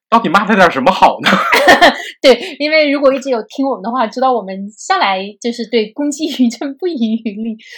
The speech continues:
Speaker 2: 但到了现在就是，就觉得骂他确实是不太时髦了。
Speaker 1: 所以我们
Speaker 2: 就我们想知道一下，就是为什么于正过时了。嗯。
Speaker 1: 对，所以可以把那个，
Speaker 2: <clears throat>
Speaker 1: 这部剧作为一个标本来稍微分析一下。首先这部剧是一个讲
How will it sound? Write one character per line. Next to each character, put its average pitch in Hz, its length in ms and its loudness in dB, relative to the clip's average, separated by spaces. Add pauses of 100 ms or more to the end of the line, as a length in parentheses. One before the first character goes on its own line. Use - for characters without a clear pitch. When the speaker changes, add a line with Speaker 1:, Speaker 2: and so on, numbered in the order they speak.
(120)
Speaker 2:
但 330 140 -6
到 339 120 2
了 277 100 0
现 294 220 -10
在 277 220 0
就 240 120 -6
是， 214 300 -8 (440)
就 359 120 -10
觉 311 160 -12
得 339 80 -4 (640)
骂 440 240 2
他 320 80 -4
确 - 200 -4
实 277 180 -6
是 254 100 -10
不 262 100 -6
太 269 140 -8
时 - 240 -8
髦 226 360 -4
了。 208 200 -12 (580)
Speaker 1:
所 - 160 -4
以 240 40 2
我 349 60 4
们 311 40 6
Speaker 2:
就 269 60 6
我 233 60 2
们 220 80 -4
想 220 200 -4
知 226 160 -10
道 226 180 -4
一 214 40 -12
下， 208 160 -8
就 202 80 -16
是 196 160 -20
为 233 80 -8
什 254 100 -12
么 180 80 -14
于 170 140 -20
正 180 180 -16
过 180 180 -14
时 - 200 -18
了。 - 260 -20 (300)
嗯。 190 60 -14
Speaker 1:
对， 127 340 -2
所 147 200 -6
以 107 460 -4
可 - 160 -8
以 165 140 -8
把 - 280 -2
那 123 260 -6
个， 87 300 -12 (260)
Speaker 2:
<clears throat> - 200 -20
Speaker 1:
这 156 140 -4
部 131 120 -8
剧 123 220 -10
作 135 160 -10
为 120 140 -4
一 107 80 -12
个 117 180 -6
标 135 200 -2
本 110 180 -8
来 87 260 -8
稍 127 140 -4
微 151 120 -6
分 190 220 -4
析 107 180 -10
一 87 60 -16
下。 87 180 -6
首 95 160 -12
先 - 140 -10
这 202 100 -6
部 190 120 -8
剧 185 200 -8
是 139 240 -10
一 123 80 -10
个 139 120 -6
讲 82 380 -6